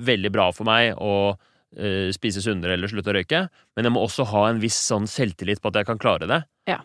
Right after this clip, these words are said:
Speaker 1: Hvis den er på bånn, så må man jobbe der, og en måte å jobbe der, det er ved å bruke skaleringsspørsmål, s-, bruke sånne der triks hvor du spør, «Hvor er du på skala fra en til ti?»,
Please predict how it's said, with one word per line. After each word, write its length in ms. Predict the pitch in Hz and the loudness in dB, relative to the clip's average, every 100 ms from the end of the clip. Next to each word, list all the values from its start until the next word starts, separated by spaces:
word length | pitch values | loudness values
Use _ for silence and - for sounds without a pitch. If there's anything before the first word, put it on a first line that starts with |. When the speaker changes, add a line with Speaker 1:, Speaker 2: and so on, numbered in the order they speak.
| - | -6
Speaker 1:
Hvis 160 | 120 | -2
den 160 | 107 101 | 0 0
er 80 | 101 | 0
på 80 | 113 | 2
bånn, 280 | 139 208 202 _ | 2 2 -4 _
så 160 | - 127 | -8 -2
må 100 | 104 | 0
man 140 | 110 | 2
jobbe 240 | 120 98 98 | 0 0 2
der, 240 | 104 180 - _ - | 2 2 -2 _ -6
og 160 | 117 - - | -4 -4 -2
en 280 | 120 117 123 | 2 2 2
måte 240 | 110 92 | 0 0
å 80 | 120 | 0
jobbe 180 | 98 101 | 0 2
der, 200 | 104 143 | 4 4
det 200 | 117 98 | 0 0
er 240 | 95 98 98 | 2 2 2
ved 80 | 104 | 0
å 80 | |
bruke 400 | 104 104 87 98 87 - _ | 0 -2 -2 -4 -6 -14 _
skaleringsspørsmål, 1700 | - - 104 101 90 95 98 95 - - _ _ - 117 98 123 151 151 _ _ - | -10 0 2 2 2 0 -4 -6 -8 -10 _ _ -10 -6 -4 0 0 -2 _ _ -20
s-, 160 | - 123 | -16 -4
bruke 240 | 113 - | -4 -4
sånne 220 | 110 101 | -2 0
der 140 | 98 104 - - - | 0 -2 -8 -20 -6
triks 260 | 127 - - | -6 -4 -4
hvor 120 | 117 | -6
du 60 | 110 | -2
spør, 320 | 104 107 104 - | 2 2 0 -4
«Hvor 320 | 110 113 104 | -2 2 4
er 80 | 101 | 2
du 80 | |
på 80 | 135 | -2
skala 240 | 123 101 98 | 0 0 2
fra 180 | 110 104 104 127 | 2 2 0 -6
en 160 | 110 | -8
til 100 | 98 | -6
ti?», 180 | 156 196 | -2 0